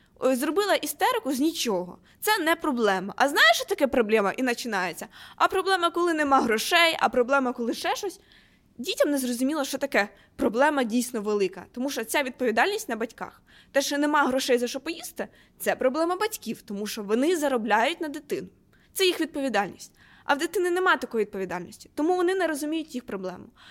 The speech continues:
І коли батьки обесцінюють твою проблему, навіть якусь маленьку, ти вважаєш, що ти не хочеш з ними більше нічим ділитися. Тому що ти прийдеш, знову скажеш, «В тебе проблема», а тобі скажуть, «Це не проблема. Нащо тобі ці коментарі чути?»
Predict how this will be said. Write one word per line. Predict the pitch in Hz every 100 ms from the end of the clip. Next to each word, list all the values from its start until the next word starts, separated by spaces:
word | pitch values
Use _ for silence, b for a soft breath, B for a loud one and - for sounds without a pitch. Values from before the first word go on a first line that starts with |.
| B
І | -
коли | 269 311
батьки | 277 262 262 - 277
обесцінюють | - 214 233 - 285 233 185
твою | - 240 196
проблему, | 196 262 330 370
навіть | 415 587 587
якусь | 554 571
маленьку, | 554 539 494 240 180 - - B B _
ти | 320
вважаєш, | 339 285 285 587 554
що | -
ти | -
не | 339
хочеш | 339 370 294 277
з |
ними | 294 285
більше | 269 262
нічим | 262 247 254
ділитися. | 240 254 175 190 - - B B _
Тому | 269
що | 262 240
ти | 277
прийдеш, | 285 311 254 214 226 -
знову | 247 254 285 339
скажеш, | - 277 277
«В |
тебе | 233 226 214
проблема», | - 330 320 202 202 226 B B B
а | -
тобі | 220 262 262
скажуть, | - 247 226 - - _ _ _ -
«Це | 339
не | 320
проблема. | 302 240 202 165 165 _ _ _ _ b b -
Нащо | 247 320 392
тобі | 247 247
ці | 254
коментарі | 254 233 220 202 175
чути?» | - -